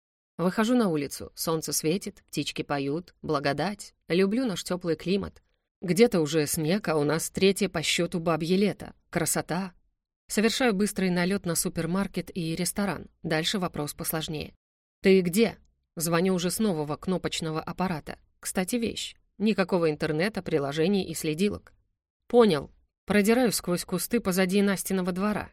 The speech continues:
Чем дальше, тем дома ниже и обшарпаннее навевают уныние. А ведь когда-то тоже были новенькими, глаза радовали и вселяли надежду,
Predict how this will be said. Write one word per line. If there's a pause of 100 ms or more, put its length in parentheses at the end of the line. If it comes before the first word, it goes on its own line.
Чем
дальше,
тем
дома
ниже
и
обшарпаннее (180)
навевают
уныние. (540)
А
ведь
когда-то
тоже
были
новенькими,
глаза
радовали
и
вселяли
надежду,